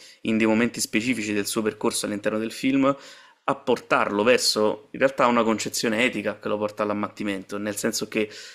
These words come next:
se Travis prova un interesse, diciamo, verso Palentine, il candidato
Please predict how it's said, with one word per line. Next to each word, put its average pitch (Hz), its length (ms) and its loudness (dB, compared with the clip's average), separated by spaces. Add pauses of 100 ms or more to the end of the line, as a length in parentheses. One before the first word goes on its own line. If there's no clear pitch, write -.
(120)
se 113 200 -4
Travis 139 340 4
prova 127 200 6
un 117 120 4
interesse, 110 680 2
diciamo, 101 340 -2
verso 104 320 -2
Palentine, 98 500 0
il 98 100 -12
candidato 104 680 -2